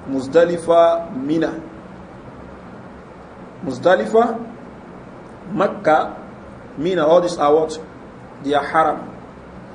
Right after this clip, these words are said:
Arafah is not haram. Arafah is hillu. You know, it is forbidden for people to watch, to hunt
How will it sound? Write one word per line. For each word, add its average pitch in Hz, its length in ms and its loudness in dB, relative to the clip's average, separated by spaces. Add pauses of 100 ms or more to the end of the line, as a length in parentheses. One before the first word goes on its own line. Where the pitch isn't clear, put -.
(240)
Arafah 202 520 4
is 170 120 -6
not 180 220 -2
haram. 151 460 0 (280)
Arafah 180 440 4
is - 180 -4
hillu. 165 460 -2 (3500)
You 151 80 -2
know, 185 60 4
it 185 120 4
is 175 120 -6
forbidden 220 460 0
for 190 120 -4
people 190 280 -8
to 175 100 -6
watch, 190 360 4 (100)
to 151 140 0
hunt - 600 0